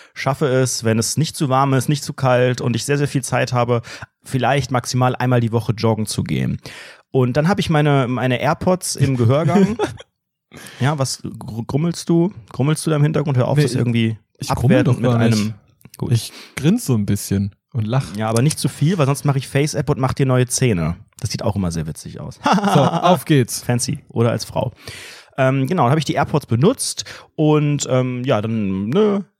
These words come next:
Speaker 1: Joggy Mac Jog Jog, ein bisschen rumlaufen und als ich wieder zu Hause war, habe ich sie, als ich angekommen bin, ähm,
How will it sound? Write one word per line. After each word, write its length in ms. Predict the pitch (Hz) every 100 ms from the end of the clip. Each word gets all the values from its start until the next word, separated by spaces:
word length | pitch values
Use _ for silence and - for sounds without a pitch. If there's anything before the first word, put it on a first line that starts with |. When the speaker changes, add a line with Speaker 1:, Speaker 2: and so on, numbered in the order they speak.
| -
Speaker 1:
Joggy 220 | 131 127
Mac 200 | 117 101
Jog 200 | - 190 -
Jog, 300 | 185 175 147
ein 60 |
bisschen 200 | 117 -
rumlaufen 580 | 113 156 175 156 147 -
und 120 | 127
als 140 | 117 117
ich 120 | 110
wieder 140 | 113
zu 160 | 107 104
Hause 240 | 123 143
war, 220 | 131 127 127 - -
habe 200 | - 104
ich 100 | 107
sie, 320 | - 104 101 -
als 180 | 92
ich 220 | 104 - 113
angekommen 400 | 127 117 120 107
bin, 260 | 107 107
ähm, 480 | 101 95 95 92 98